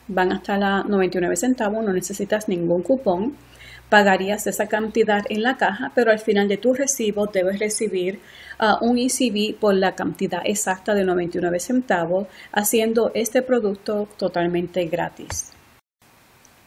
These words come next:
Estos productos son bien famosos, son bien recomendados, y aunque no tenemos cupones, ah, lo quería incluir ya que hay un E C B si compras diez, so lo que pueden hacer es comprar,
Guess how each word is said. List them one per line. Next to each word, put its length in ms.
Estos 260
productos 500
son 260
bien 240
famosos, 540
son 160
bien 200
recomendados, 800
y 120
aunque 280
no 120
tenemos 340
cupones, 760
ah, 220
lo 100
quería 560
incluir 600
ya 180
que 260
hay 140
un 100
E 100
C 140
B 140
si 140
compras 440
diez, 320
so 340
lo 100
que 100
pueden 260
hacer 220
es 120
comprar, 600